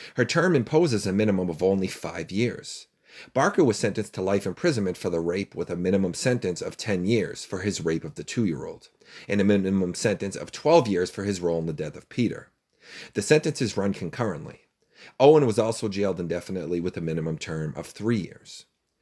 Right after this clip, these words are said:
All sentences were criticized as too lenient by the N S P C C's chief executive.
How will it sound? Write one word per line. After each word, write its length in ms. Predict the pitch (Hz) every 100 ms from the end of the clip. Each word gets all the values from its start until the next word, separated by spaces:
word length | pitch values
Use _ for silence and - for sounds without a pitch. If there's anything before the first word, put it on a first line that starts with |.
| _ - - -
All 200 | 135 170
sentences 580 | - 190 196 98 98 92
were 80 | 92
criticized 600 | - 110 101 104 101 -
as 200 | 98 -
too 300 | - - 139
lenient 520 | 110 139 98 - -
by 100 | 98
the 180 | 90 90
N 160 | 113 110
S 220 | 107 110
P 280 | - 123 101
C 260 | - 104
C's 420 | 92 - 135 110 -
chief 300 | - 85 73
executive. 680 | - 101 - - - _